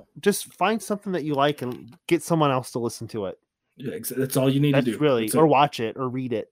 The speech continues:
Speaker 1: or something,
Speaker 2: Or
Speaker 1: you
Speaker 2: share
Speaker 1: know?
Speaker 2: it. You know, you can link, you can link them to the Spotify album via text. Just do it. See if they
Speaker 1: Right.
Speaker 2: like it.
Speaker 1: Buy some stuff.
Speaker 2: Yeah. And go see him, buy some shit if you can.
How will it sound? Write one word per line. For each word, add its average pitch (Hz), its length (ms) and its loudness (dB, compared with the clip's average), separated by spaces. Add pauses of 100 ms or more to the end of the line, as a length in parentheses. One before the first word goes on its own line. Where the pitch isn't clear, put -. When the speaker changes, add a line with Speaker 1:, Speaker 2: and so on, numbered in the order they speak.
Speaker 1:
or 113 80 -10
something, - 320 -8
Speaker 2:
Or - 40 0
Speaker 1:
you - 40 0
Speaker 2:
share 147 300 8
Speaker 1:
know? 110 60 -4
Speaker 2:
it. - 180 -18 (240)
You 131 120 2
know, 131 140 2
you 139 180 2
can 143 260 2
link, 147 280 0
you 139 120 -2
can 143 180 0
link 135 160 -2
them 127 140 2
to 123 100 -6
the 117 80 -6
Spotify 117 520 -6
album 104 220 -8
via 104 180 -10
text. - 400 -14
Just - 200 -14
do 101 120 -12
it. - 100 -18 (280)
See - 140 -10
if 110 60 -4
they 110 120 2
Speaker 1:
Right. - 40 -4
Speaker 2:
like 92 240 -10
it. - 100 -16 (500)
Speaker 1:
Buy 185 180 10
some 202 180 -4
stuff. - 580 -2 (340)
Speaker 2:
Yeah. 110 200 -10 (640)
And 131 100 -2
go 196 140 12
see 202 260 10
him, 180 220 4
buy 165 200 8
some 165 200 -2
shit 156 400 4
if 139 140 -8
you 143 80 -6
can. 110 420 -6